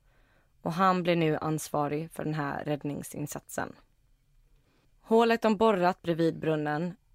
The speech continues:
är ungefär sex och en halv meter djup och ungefär sjuttiofem centimeter i diameter. Tanken är att de nu snart ska börja borra horisontellt in i brunnen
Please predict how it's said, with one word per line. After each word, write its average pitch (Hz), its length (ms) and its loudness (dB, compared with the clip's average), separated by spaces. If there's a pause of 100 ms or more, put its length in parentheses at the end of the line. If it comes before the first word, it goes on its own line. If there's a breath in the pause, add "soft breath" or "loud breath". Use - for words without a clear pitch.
(100)
är 185 280 4
ungefär 170 400 2
sex - 280 -4
och 156 40 0
en 156 60 0
halv 147 260 0
meter 147 340 -4
djup 151 440 -6 (280)
och 165 100 -4
ungefär 156 520 0
sjuttiofem 147 580 -6
centimeter 143 800 -8
i 151 100 -8
diameter. 143 640 -8 (1300)
Tanken 226 440 2
är 165 280 4
att 160 100 -6
de 170 180 4
nu 170 140 2
snart 160 300 -4
ska - 140 -6
börja 156 200 0
borra 147 520 -2
horisontellt 165 920 -2 (100)
in 156 280 0
i 156 120 -4
brunnen 156 500 -2